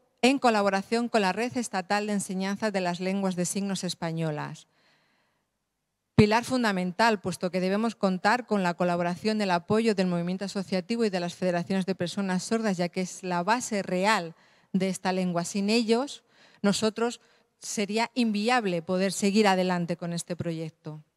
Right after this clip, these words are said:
En el año dos mil dieciséis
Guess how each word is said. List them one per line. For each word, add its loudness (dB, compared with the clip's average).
En 8
el 2
año 4
dos 0
mil 2
dieciséis -6